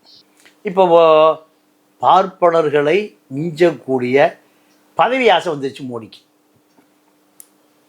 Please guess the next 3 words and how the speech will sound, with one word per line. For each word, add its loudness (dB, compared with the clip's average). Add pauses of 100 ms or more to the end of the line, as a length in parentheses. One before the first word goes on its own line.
(320)
மிக 0
சாதாரணமாக 2
நபராக 0